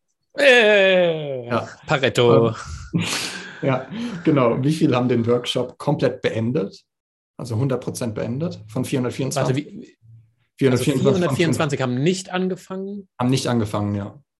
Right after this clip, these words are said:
Speaker 1: Das heißt, es sind noch wie viele übrig,
Speaker 2: Noch
Speaker 1: die
Speaker 2: sechsundsiebzig.
Speaker 1: tatsächlich angefangen haben?
Speaker 2: Noch sechsundsiebzig.
Speaker 1: Sechsundsiebzig haben angefangen und wie viele von denen zu Ende gebracht haben?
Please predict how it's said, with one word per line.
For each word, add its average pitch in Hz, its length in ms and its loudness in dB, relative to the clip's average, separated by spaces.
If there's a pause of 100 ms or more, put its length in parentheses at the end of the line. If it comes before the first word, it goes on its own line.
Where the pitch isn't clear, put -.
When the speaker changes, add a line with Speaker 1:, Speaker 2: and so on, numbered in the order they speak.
(360)
Speaker 1:
Das - 120 -18
heißt, 139 220 -4
es 127 80 -6
sind 147 180 -2
noch 143 340 -4
wie 165 80 -6
viele 175 180 -6
übrig, 185 480 -8
Speaker 2:
Noch - 80 -6
Speaker 1:
die 135 60 -4
Speaker 2:
sechsundsiebzig. 127 200 -2
Speaker 1:
tatsächlich 123 420 -4
angefangen 165 440 -2
haben? 185 360 -6 (360)
Speaker 2:
Noch 160 100 -6
sechsundsiebzig. 113 920 -6 (1300)
Speaker 1:
Sechsundsiebzig 156 560 0
haben 127 100 -6
angefangen 160 360 -2
und 131 80 0
wie 151 120 2
viele 160 120 -2
von 139 160 -4
denen 131 160 -2
zu - 80 -4
Ende 139 220 -2
gebracht 101 360 -4
haben? 180 220 -12